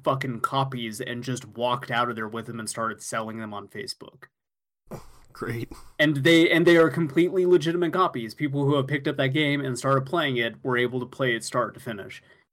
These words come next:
Speaker 1: And then, like, the statement that Square sent out was like, <laughs> "Boy, that's unfortunate."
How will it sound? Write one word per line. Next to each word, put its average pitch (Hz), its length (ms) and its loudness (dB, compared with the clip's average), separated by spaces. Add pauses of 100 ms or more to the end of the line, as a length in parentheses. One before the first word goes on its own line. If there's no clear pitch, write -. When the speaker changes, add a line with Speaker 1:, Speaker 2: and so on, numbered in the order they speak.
(100)
Speaker 1:
And 120 140 -4
then, 127 140 2
like, 120 240 -2
the 123 180 -4
statement 147 460 -2
that 120 160 -2 (560)
Square 147 340 2
sent 135 220 -2
out 135 180 4
was 127 160 -4
like, - 280 -6
<laughs> - 60 -8
"Boy, 208 180 6
that's 226 260 4
unfortunate." 131 720 -4